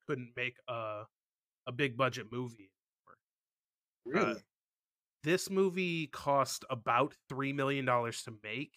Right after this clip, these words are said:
Speaker 1: and needed to hit about six million dollars to recoup its budget and break even, and it only made, um, a little bit more than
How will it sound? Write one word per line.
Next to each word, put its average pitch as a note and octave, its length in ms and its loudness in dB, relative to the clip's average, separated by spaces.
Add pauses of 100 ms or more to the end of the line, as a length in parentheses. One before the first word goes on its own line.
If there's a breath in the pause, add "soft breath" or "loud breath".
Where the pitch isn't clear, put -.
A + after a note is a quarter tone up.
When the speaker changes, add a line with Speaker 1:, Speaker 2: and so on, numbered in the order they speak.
(680)
Speaker 1:
and A2+ 720 0 (180)
needed C#3+ 540 -2
to B2+ 260 -4
hit C3 300 -4
about B2 340 -4
six - 380 -10
million D3+ 320 -2
dollars D3+ 580 0
to A#2 380 -6 (800)
recoup C3 560 -4 (100)
its - 440 -10 (800)
budget C#3 480 2
and A#2+ 120 -8
break B2 260 0
even, E3+ 500 -4 (140)
and A#2+ 440 -2 (100)
it C3 140 0 (120)
only C#3+ 380 -2
made, B2 560 -4 (320)
um, G#2+ 300 -4
a B2 100 0
little C3+ 320 2
bit B2 240 -2
more A2+ 400 -4
than G#2 240 -12